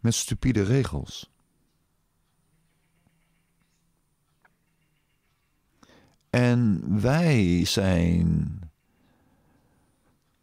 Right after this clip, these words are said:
de hongerigen en de dorstigen die razend benieuwd zijn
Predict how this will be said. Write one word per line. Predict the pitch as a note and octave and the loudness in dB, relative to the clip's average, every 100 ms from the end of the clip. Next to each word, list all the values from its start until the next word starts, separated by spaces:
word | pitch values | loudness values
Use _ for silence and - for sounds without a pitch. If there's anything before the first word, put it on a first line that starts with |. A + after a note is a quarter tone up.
| _ _ _ | _ _ _
de | C#3 C3 C3+ C3 B2+ B2+ A#2+ | -6 0 2 4 2 2 2
hongerigen | E3 F#3 D3 B2 G#2+ A#2 G2+ G#2 G2+ A2+ | 4 4 4 2 2 2 2 2 0 0
en | B2+ B2+ | 0 2
de | B2+ G#2 | 0 0
dorstigen | D#3+ D3 - A#2+ A2+ D#2 G2 B2+ C3 - - _ _ _ _ _ _ _ _ _ _ _ _ _ _ _ | -2 -2 -4 -2 0 2 2 -2 -6 -16 -20 _ _ _ _ _ _ _ _ _ _ _ _ _ _ _
die | - G#2 A2+ A2+ A2 | -4 2 4 4 4
razend | A2+ C3+ D3+ B2+ A#2 | 2 2 2 2 2
benieuwd | G2+ A#2+ D3 C3+ | 2 2 2 0
zijn | - E2 C#2+ E2 E2+ F2+ | -2 0 0 0 0 -4